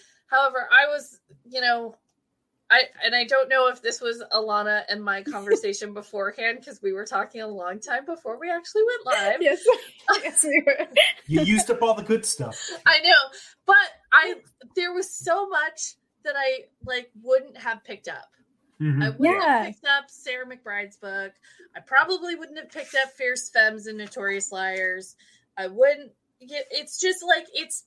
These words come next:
Speaker 1: been kind of a fun thing to read, different genres, and outside of my wheelhouse, and this really forced me to,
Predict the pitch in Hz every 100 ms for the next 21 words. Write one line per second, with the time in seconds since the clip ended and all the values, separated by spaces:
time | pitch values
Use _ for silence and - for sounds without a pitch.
0 | _ 285 294 302 302 - 262 262 247 233
1 | - 247 240 240 240 240 226 226 208 208
2 | 214 233 226 226 220 _ _ _ _ -
3 | 285 294 285 - 233 233 233 226 226 214
4 | - 196 196 - 233 233 247 226 220 202
5 | 202 202 202 202 196 _ _ _ - 247
6 | 254 240 226 214 214 - - 220 214 208
7 | - 220 208 202 202 202 196 - 202 196
8 | - 185 185 180